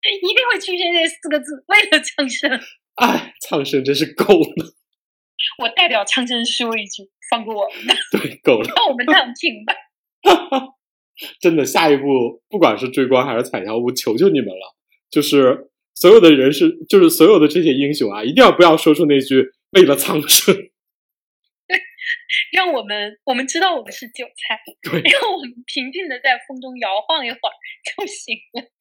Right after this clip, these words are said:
Speaker 2: 放过苍生吧。
Speaker 1: 放过韭菜吧。
Speaker 2: <laughs> 哎，好吧，那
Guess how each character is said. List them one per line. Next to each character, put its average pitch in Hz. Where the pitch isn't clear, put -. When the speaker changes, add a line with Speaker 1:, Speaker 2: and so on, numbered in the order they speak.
Speaker 2:
放 185
过 123
苍 -
生 110
吧。 -
Speaker 1:
放 285
过 233
韭 226
菜 -
吧。 -
Speaker 2:
<laughs> 294
哎， 180
好 135
吧， 131
那 123